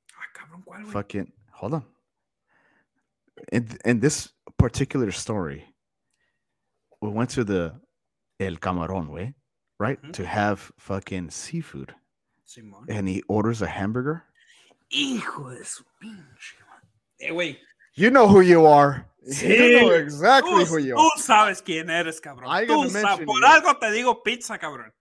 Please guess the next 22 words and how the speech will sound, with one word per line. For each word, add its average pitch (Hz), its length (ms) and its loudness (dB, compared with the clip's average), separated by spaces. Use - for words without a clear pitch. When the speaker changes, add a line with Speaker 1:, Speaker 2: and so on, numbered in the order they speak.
Speaker 1:
Por 226 160 -2
Speaker 2:
I 262 40 6
Speaker 1:
algo 370 200 6
Speaker 2:
gonna 311 120 -2
Speaker 1:
te 269 100 -6
digo 294 220 -14
pizza. - 380 -20
¿Quién 370 160 -2
Speaker 2:
I - 40 -20
Speaker 1:
chingados 320 680 2
va 320 60 0
a 330 60 0
un 339 80 -8
lugar 330 340 -10
a 175 180 -14
comer 208 320 -12
mariscos 320 600 -10
y 208 120 -10
pide 262 300 -10
una 285 120 -18
hamburguesa, 185 560 -16
güey? 123 120 -20